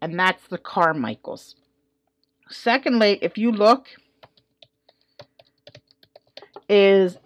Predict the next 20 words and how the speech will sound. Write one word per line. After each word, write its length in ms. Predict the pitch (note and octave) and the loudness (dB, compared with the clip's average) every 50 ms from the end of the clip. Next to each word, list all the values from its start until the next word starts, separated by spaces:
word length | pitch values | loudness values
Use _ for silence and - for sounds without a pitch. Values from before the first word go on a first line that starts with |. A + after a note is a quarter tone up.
| _ _ - | _ _ -14
if 120 | G3 F3+ | -6 -2
you 120 | B3+ C#4+ | -2 -2
look 260 | D4 D#4+ E4 E4 - C#4 | 0 -2 -4 -2 0 2
at 280 | F#3 D#3 D3+ D3+ - | 2 4 2 2 0
it, 180 | E3+ - - _ _ _ _ _ _ _ _ - | -2 -4 -4 _ _ _ _ _ _ _ _ -14
you 600 | G3 F#3 G3+ A3+ A#3+ B3+ C4 B3+ B3 B3+ B3+ A#3+ | -12 -6 -2 0 2 2 4 4 4 2 2 0
will 240 | G#3 G#3+ G#3+ - - | 0 -2 -2 0 2
also 400 | G3+ A3 A#3 B3+ B3 - D#4+ D#4 | 4 4 4 2 0 -2 -6 -6
see 720 | - - - - - B3 A3 G3+ F#3+ F#3+ G3 A3 G#3 _ _ _ _ - | -6 -10 -16 -10 -6 -6 -4 -4 -4 -4 -6 -6 -8 _ _ _ _ -16
where 680 | F#3+ F#3 F3+ F#3+ F#3+ F#3+ F#3 F3+ F3+ F3+ F3+ F3+ F#3 _ _ _ _ _ _ _ _ _ _ _ _ _ _ _ _ _ - - - _ _ _ _ _ _ _ _ _ - | -12 -6 -2 2 4 4 6 6 6 6 4 4 0 _ _ _ _ _ _ _ _ _ _ _ _ _ _ _ _ _ -20 -20 -20 _ _ _ _ _ _ _ _ _ -12
the, 640 | F3+ G3+ G3+ G3 G3 F#3+ F#3 F3+ F3+ F3+ F3 F#3+ D#3 - _ _ _ _ _ _ _ _ _ _ _ _ _ _ _ _ _ _ _ _ _ _ _ _ _ _ _ _ _ _ _ _ _ _ _ _ - | -6 -4 -2 -2 -2 -2 -2 -2 -2 -4 -4 -6 -8 -12 _ _ _ _ _ _ _ _ _ _ _ _ _ _ _ _ _ _ _ _ _ _ _ _ _ _ _ _ _ _ _ _ _ _ _ _ -16
I'm 60 | F3 E3+ | -12 -10
trying 240 | - - A#3 A3+ | -4 0 0 0
to 60 | A3 - | 0 0
figure 120 | G3+ F3 | 0 0
out 100 | E3+ E3 | 0 0
how 120 | E3+ D#3+ | 0 -2
to 60 | C#3 - | -2 -2
put 300 | - - B2+ A#2 _ - | -6 -10 -12 -12 _ -12
this, 280 | G#2 - - - _ | -12 -12 -12 -16 _